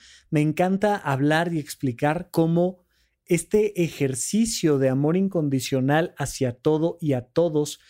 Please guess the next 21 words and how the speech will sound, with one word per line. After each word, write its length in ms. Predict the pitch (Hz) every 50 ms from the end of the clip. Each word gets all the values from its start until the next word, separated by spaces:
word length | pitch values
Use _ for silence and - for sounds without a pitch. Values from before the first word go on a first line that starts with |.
| - - _ _
que 120 | - 143 120
plantean 460 | - 135 127 123 127 123 151 156 160
los 160 | 170 165 156
budistas 600 | 143 135 131 131 147 151 147 - 190 190 190 - - - - - _ -
es 160 | 185 190 202
muy 180 | 214 220 226 226
bonito 440 | 202 196 180 185 190 185 214 202 202
porque 160 | 180 165 165
te 120 | 160 -
va 100 | 185 190 196
diciendo, 560 | 196 190 - - 208 196 196 196 190 190 190 - _ _ _ _ _
primero 400 | - 190 196 202 226 247 262 269
siente 560 | 262 - - - 240 233 233 233 233 226 240 226
amor 340 | 214 202 208 214 220 214
por 160 | - 220 202 208
alguien 460 | 202 202 202 185 196 202 202 208 196
que 140 | - 175 143
te 140 | - 160
sea 140 | 151 - 190
muy 200 | 190 196 208 214
fácil 600 | - - - 208 202 190 - - 143 113 110 -